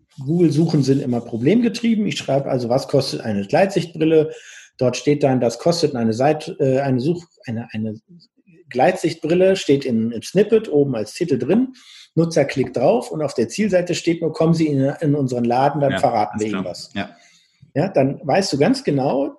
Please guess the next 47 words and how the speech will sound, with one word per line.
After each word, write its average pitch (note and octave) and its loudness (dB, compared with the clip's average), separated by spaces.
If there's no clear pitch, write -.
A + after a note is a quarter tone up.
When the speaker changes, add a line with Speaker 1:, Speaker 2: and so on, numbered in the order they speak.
Speaker 1:
die C3 0
Überschrift A3 0
war B2+ 0
geil, F#3 2
du E3+ 4
hast C#3 2
eine C#3 0
hohe D3+ 4
Klickrate, D3 -2
aber C#3 2
dadurch, D3 2
dass C#3+ -2
die C3 -8
Rücksprung, E3 2
der C#3+ 0
Rücksprung F3+ -4
zu C3+ -2
Google E3+ 0
so C3+ 0
schnell - 2
passiert F#3 -2
und C#3 -4
der D#3+ 6
direkt D3+ 0
das F3 0
nächste G3 -2
Ergebnis B2 -2
anklickt, C#3 -6
kann C3+ 0
Google C#3 2
sehr C#3+ 4
schnell C#3+ 0
anhand B2 -4
der A#2+ 2
Messdaten B2+ -2
wissen, A3 0
alles B2 -2
klar, E3+ -4
der A#2 0
Klick - 0
war A#2 4
toll, F#3 2
aber B2+ 4
der C3 2
Inhalt D#3+ 2
war D#3 0
scheiße. - -6